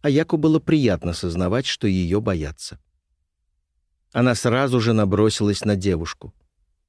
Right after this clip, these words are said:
«Не знаю, что ты там сказала, Кё, но, похоже, можешь быть собой довольна».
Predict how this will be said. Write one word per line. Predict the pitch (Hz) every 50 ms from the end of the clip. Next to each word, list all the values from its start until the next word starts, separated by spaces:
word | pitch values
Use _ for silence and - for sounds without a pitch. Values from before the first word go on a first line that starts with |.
| _ _ _ _ _ _ _ _ _ _ _ _ _
«Не | - 143 165 160
знаю, | 127 120 135 139 123 110 101 101 95
что | - - - 123
ты | 113 120
там | 104 - 110 104 98
сказала, | - - - 117 107 110 117 104 98 95
Кё, | 90 - - 175 170 170 - - _ _ _ _ _ _ _ _ _ _ _ _ -
но, | 156 151
похоже, | - 143 120 - 151 151 143 123 135 131
можешь | 131 147 151 127 131 127 113
быть | 107 110 139 123 -
собой | - - 127 117 123 117 104
довольна». | 98 127 127 120 110 92 87 78 80 80 80